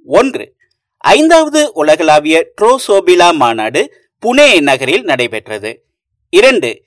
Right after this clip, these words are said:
யோகா திவாஸ் மீடியா சம்மான் விருது தமிழகத்தில் இரண்டு ஊடகங்களுக்கு வழங்கப்பட்டது. மூன்று,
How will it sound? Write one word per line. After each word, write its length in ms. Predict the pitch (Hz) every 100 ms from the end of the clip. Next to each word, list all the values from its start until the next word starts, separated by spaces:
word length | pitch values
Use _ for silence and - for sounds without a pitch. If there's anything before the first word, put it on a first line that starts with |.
| _
யோகா 500 | - 165 214 277 302
திவாஸ் 480 | 294 175 180 190 -
மீடியா 420 | 190 170 185 185 175 -
சம்மான் 340 | 147 147 135
விருது 440 | 113 107 117 277 _ _ -
தமிழகத்தில் 800 | 165 160 147 127 107 220 294 -
இரண்டு 760 | 165 190 339 320 202 156 143 170
ஊடகங்களுக்கு 680 | 170 165 135 113 - 233 - _
வழங்கப்பட்டது. 800 | 147 139 127 113 - 117 104 120 - _ _ _ _ _
மூன்று, 580 | 151 247 269 123 -